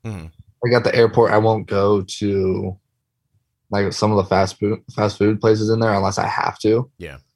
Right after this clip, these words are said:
Speaker 2: But, like, if not, I'll go to, like, those little sandwich kiosks. I'll spend twelve dollars on a sandwich that's probably the size of my hand. It sounds a little crazy,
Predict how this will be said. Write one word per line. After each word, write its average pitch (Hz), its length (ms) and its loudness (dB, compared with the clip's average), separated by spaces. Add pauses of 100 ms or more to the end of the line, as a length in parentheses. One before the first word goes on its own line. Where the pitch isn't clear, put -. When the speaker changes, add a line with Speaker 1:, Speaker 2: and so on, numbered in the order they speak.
(200)
Speaker 2:
But, 120 100 4
like, 110 160 4
if 110 100 0
not, 110 160 2
I'll 107 120 2
go 107 100 2
to, 107 60 4
like, 107 160 0
those 98 140 -4
little 101 200 -4
sandwich 98 440 -2
kiosks. 98 380 0
I'll 110 100 2
spend 98 580 0
twelve 98 320 0
dollars 92 380 2
on 101 260 -4
a 98 160 -2
sandwich 92 480 0
that's 85 180 -2 (100)
probably 92 380 0
the 101 80 0
size - 240 -4
of 92 60 -6
my 90 100 -6
hand. - 360 -14 (1000)
It 82 200 -2
sounds 135 280 2
a - 20 2
little 120 160 6
crazy, 117 520 0